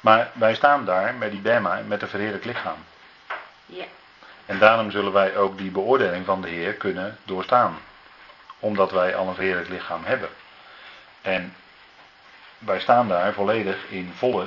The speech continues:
Speaker 1: genade. Het is ook niet zo dat onze zonden of zonden daar bekeken worden. Nee, onze werken. We hebben het niet over de zonden. Dat kan niet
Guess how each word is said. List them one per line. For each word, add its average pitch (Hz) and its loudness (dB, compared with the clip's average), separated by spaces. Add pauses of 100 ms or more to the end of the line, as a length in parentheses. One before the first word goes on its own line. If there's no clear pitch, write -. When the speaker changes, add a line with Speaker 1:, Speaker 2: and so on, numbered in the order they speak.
Speaker 1:
genade. 107 2 (880)
Het 90 -16
is 113 -4
ook 110 -6
niet 107 -6
zo 110 4
dat 104 -2
onze 95 -8
zonden 110 -6
of - -10
zonden 101 -4
daar 90 -2 (520)
bekeken 95 -4
worden. 104 -12
Nee, 110 -10 (560)
onze 107 -6
werken. 147 4
We 82 -12 (1120)
hebben 87 -6
het - -6
niet 104 4
over 82 -2
de 127 -2
zonden. 104 -2
Dat 117 2
kan 190 8
niet 113 -6